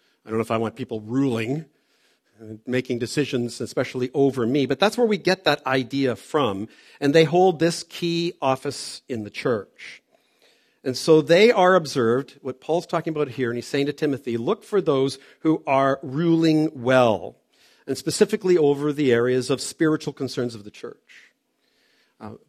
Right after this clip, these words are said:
pe-, people who are definitely shepherding well, wh-, those who have oversight, uh, are looking out for what we've already been through in this letter a few times, and we'll get it,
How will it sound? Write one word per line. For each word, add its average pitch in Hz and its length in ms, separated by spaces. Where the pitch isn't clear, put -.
pe-, 127 160
people 139 360
who 135 160
are 131 140
definitely 156 520
shepherding 135 840
well, 110 280
wh-, 147 160
those 175 260
who 190 100
have 151 260
oversight, 143 720
uh, 151 240
are 147 160
looking 175 380
out 160 200
for 147 460
what 131 220
we've 147 160
already 165 240
been 190 120
through 170 360
in 151 100
this 170 280
letter 139 340
a - 60
few 147 180
times, 139 320
and 127 100
we'll 127 120
get 127 180
it, 156 160